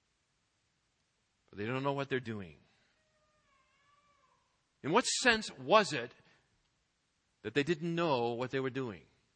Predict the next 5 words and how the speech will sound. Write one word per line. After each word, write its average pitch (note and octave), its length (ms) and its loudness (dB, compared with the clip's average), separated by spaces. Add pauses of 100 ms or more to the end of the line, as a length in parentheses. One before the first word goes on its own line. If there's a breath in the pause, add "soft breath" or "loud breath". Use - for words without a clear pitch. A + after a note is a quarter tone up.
(1500)
How B3 300 12
could A#3 380 4 (180 loud breath)
Jesus F#3 640 0
say D3 640 6 (260 soft breath)
that, D#3+ 360 6